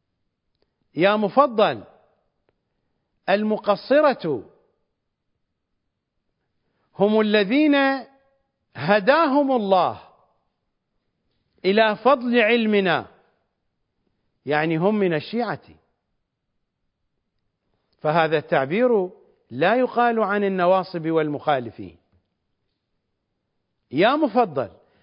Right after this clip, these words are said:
المقصرة هم الذين هداهم الله إلى فضل علمنا وأفضى إليهم سرنا"، قطعًا كل بحسبه،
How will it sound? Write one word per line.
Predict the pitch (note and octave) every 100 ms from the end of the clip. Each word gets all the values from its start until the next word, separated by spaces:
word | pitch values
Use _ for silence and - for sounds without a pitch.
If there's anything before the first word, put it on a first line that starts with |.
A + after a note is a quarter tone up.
| -
المقصرة | F#3+ G#3+ G#3+ - G#3 - C#4 D4+ C4+ E3 A2+ - _ _ _ _ _ _ -
هم | F3 A3
الذين | G#3+ A3 G3 C#4 D4+
هداهم | C4 G#3+ G#3 C4 D#4+ D#4 D#4 C#4+
الله | B3 A#3 D#3 G#2+ - _ _ _ _ _ _ _ -
إلى | G#3+ A3+ G#3+
فضل | A#3+ A3+ A3
علمنا | G#3+ G#3 G#3+ G3+ F#3 D3 G#2+ _ _ _ _ _ _ _ _ _ _ _ _ -
وأفضى | E3+ A3+ C#4+ C#4 C4 D4+ D4+ C#4+
إليهم | C#4 C#4 C4 B3+ A#3
سرنا"، | - A#3+ G#3+ G3+ F3 C#3+ A#2+ - -
قطعًا | D4 A#3 A#3+ A3+
كل | C#4+ B3+ A#3+
بحسبه، | A3+ - A#3 C4+ G3+ D3 E3+